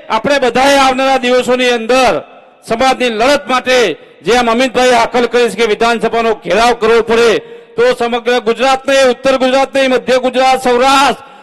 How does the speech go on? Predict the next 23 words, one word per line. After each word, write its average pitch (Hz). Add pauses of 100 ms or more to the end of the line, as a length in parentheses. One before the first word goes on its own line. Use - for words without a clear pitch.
(140)
તમામ 320
ઠાકોર 262
સમાજ, 262
કોળી 254
સમાજના 247
આગેવાનોને 247 (320)
આપણે 220 (560)
જે 262 (120)
પણ 269 (240)
અહીંયા 240
ભેગા 214
થયા 233
છે, 226
ગાંધીનગરની 220
અંદર 220
ભેગા 185
થઈ 214 (280)
અને 196
ઘનશ્યામભાઈને 214
ન્યાય 208
અપાવવાનો 202
જે 180
નેવું 202